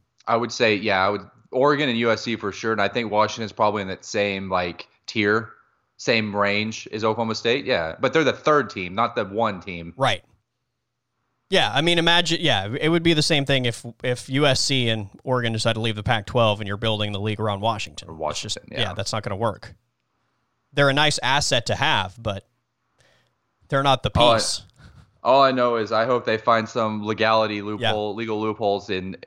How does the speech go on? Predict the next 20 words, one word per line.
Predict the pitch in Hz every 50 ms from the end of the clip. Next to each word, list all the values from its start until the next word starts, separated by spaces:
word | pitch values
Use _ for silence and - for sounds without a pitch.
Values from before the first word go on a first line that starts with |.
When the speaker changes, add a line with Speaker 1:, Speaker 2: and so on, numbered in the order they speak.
| - -
Speaker 1:
uh, | 104 101 98 95 95 -
I | 104 113
don't | 113 113
have | 117 110
to | 110
wait | 107 107
until | 104 104 107 101
twenty | - 113 107 101 101
twenty-five | 98 - 120 98 90 - - 98 95 90 -
to, | 95 90 87 85 - _ _ _ _ _ _ _ _ _ _ _ -
you | 117
know, | 107 95 90 87 - - _ _ -
get | 139 135
ready | 127 127 127 123 120
for | - 127 120
Alabama | 113 120 120 110 113 120 117 117 113 110
to | 101 101
come | - - 120 113 110
to | 107
Norman. | 98 101 107 107 107 98 92 87 82 82